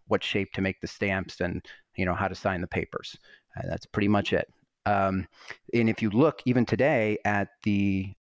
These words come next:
statute that governs the Patent Office, they have a substantive authority, but that authority, for the most part, is limited to their own conduct,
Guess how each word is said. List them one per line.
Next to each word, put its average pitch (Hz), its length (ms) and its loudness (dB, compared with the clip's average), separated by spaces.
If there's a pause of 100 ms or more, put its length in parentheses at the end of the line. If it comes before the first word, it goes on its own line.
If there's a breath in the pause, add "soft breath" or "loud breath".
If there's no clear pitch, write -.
(440)
statute 110 640 -2
that 98 140 0
governs 104 540 0
the 92 140 0 (220)
Patent 135 320 -2
Office, 92 640 -2
they 101 200 2
have 98 280 -2
a 95 60 -2
substantive 113 800 0
authority, 101 720 2 (340 loud breath)
but - 180 0
that 117 180 2
authority, 110 720 2 (300)
for 107 80 -2
the 101 40 6
most 123 320 4
part, 95 300 0
is 101 140 -6
limited 110 420 4
to 104 160 -2
their 104 180 4
own 113 240 4
conduct, - 680 -2